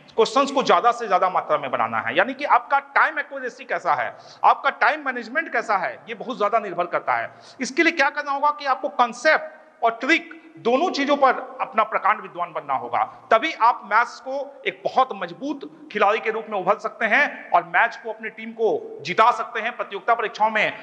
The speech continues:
सफलता के झंडे बुलंद कर सकते हैं। प्यारे विद्यार्थियों, प्यारे विद्यार्थियों,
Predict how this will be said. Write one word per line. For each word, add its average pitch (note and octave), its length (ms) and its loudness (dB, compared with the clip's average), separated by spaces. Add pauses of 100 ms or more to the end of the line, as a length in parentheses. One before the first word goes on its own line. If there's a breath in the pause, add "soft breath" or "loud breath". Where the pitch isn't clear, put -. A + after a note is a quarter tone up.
(100)
सफलता G#3+ 460 4
के C4+ 140 -2
झंडे A#3 800 -2
बुलंद D#4 280 4
कर D#4 100 0
सकते A#3+ 300 -2
हैं। G3 420 0
प्यारे F3 220 4
विद्यार्थियों, D3 540 -12
प्यारे F#3 480 -2
विद्यार्थियों, A3 580 -6